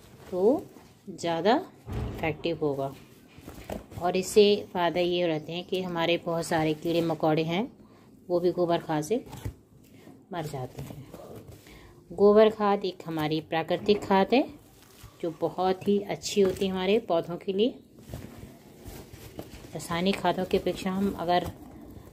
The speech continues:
प्राकृतिक खादों का उपयोग करें तो ज़्यादा अच्छा है। ये, ये स्वास्थ्यवर्धक भी होती है पौधों के लिए। और जो हमारी, अ, सब्जी वगैरह होती हैं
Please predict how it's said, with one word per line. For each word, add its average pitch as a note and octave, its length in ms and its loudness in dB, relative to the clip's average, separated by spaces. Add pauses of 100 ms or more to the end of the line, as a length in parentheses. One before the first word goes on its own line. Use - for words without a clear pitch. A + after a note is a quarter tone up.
(100)
प्राकृतिक F#3+ 480 2
खादों F3 280 2
का G#3+ 140 -4
उपयोग F3 340 -4
करें G#3 280 -4
तो G#3 140 -8
ज़्यादा D3+ 300 -4
अच्छा D3 280 -6
है। A#3 220 -4 (2250)
ये, F#3 100 2
ये G3 240 8
स्वास्थ्यवर्धक F3 840 -2
भी G3 100 2
होती F#3 260 2
है G#3 60 -2
पौधों G3 280 0
के F#3+ 120 -2
लिए। A#3 240 2 (1040)
और G#3 160 6
जो A3+ 120 6
हमारी, A3+ 340 8
अ, F3+ 220 -6
सब्जी F#3 360 -2
वगैरह G3+ 240 2
होती E3 320 -4
हैं F3+ 260 -2